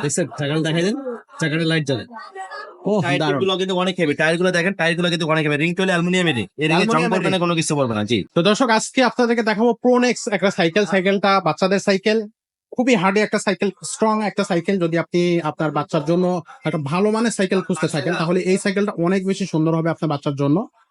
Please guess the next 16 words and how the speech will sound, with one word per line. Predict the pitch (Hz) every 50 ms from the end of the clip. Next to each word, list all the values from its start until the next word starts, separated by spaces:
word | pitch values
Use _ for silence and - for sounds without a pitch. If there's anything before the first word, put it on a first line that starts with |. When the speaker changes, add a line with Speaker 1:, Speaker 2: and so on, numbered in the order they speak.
| _ -
Speaker 2:
আহ, | 127 120 -
তো | - 139 131
সাইকেলটার | - - 147 139 - 180 170 196 196 185 - - - 151
ব্যাপারে | 147 151 156 - 175 175 190
আমরা | 170 151 147 147 147 151 147
হচ্ছে | 147 151 - - - - 156
সাইকেলের | - 147 139 - 160 160 160 143
কি | - 180 165
আছে | 147 143 - - - 147
কি | - - 151
নেই | 147 147 160 175 156
সেই | - - 131 -
বিষয়গুলো | - - 165 147 139 147 151 156
নিয়ে | 156 151 156 151
কথা | 151 143 160 156
বলবো। | 160 170 180 180 220 262 269